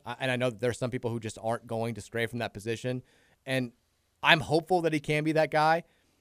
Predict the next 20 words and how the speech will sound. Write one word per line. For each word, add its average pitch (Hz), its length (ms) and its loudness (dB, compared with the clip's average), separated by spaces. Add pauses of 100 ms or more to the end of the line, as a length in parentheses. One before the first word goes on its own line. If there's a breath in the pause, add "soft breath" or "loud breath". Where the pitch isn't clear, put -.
(180)
but 139 400 0 (560)
I'm 139 180 0
not 127 160 0
here, 135 200 -4 (140)
I, 131 180 -2
I'm 135 100 0
not 135 160 0
willing 139 180 -2
to 120 60 -8
sit 135 100 -4
here 127 220 2
and, 123 120 -2
and, 117 600 -6
and 123 140 -8
say 123 180 0
that 117 100 -4
I'm 110 160 -2
not 110 200 -2
at 104 80 -8
least 113 260 -10